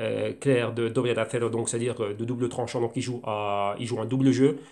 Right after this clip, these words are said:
Et huele, donc ça sent mauvais, ça sent quoi ? Ça sent la manipulation de marché, tout simplement. Donc vous voyez que lorsque les grands banquiers rentrent, c'est ce qu'ils font.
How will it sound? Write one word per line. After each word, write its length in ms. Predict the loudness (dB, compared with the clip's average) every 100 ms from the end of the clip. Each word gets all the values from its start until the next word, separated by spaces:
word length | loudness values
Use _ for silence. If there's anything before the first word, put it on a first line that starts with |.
| -2
Et 220 | 2 2
huele, 480 | 2 6 6 6 4
donc 200 | 0 0
ça 120 | 0
sent 200 | 2 2 2
mauvais, 280 | 2 2 0
ça 120 | 0
sent 160 | -4 -2
quoi ? 180 | -2
Ça 120 | -2 -2
sent 260 | 0 0
la 200 | 0 -2
manipulation 840 | -2 0 0 -2 -4 -4 -2 -2 -4
de 260 | -4 -6 -4
marché, 420 | -8 -8 -10 -12
tout 100 | -4
simplement. 540 | -2 -2 -4 -4 -6 -8 -16 -8
Donc 100 | -6
vous 60 | -2
voyez 180 | -2
que 80 | -2
lorsque 320 | -2 -2 -2
les 120 | -4 -4
grands 200 | -2 -2
banquiers 320 | -4 -4 -2
rentrent, 300 | 0 0 -2
c'est 160 | -4 -4
ce 80 |
qu'ils 100 | -4
font. 220 | -6 -8